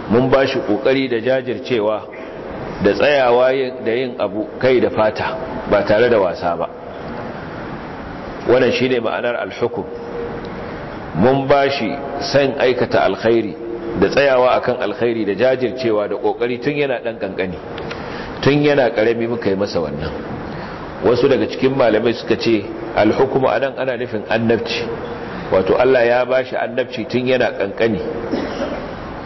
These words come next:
Suka ce saboda Allah subhanahu wata'ala ya kiran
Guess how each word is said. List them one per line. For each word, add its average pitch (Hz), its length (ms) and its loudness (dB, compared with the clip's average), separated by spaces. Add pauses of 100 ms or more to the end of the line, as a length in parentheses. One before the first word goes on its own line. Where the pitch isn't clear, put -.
Suka 120 200 2
ce 120 160 4
saboda 120 480 4
Allah 120 220 0
subhanahu 110 480 -2
wata'ala 113 400 -2
ya 120 160 -2 (240)
kiran 123 320 0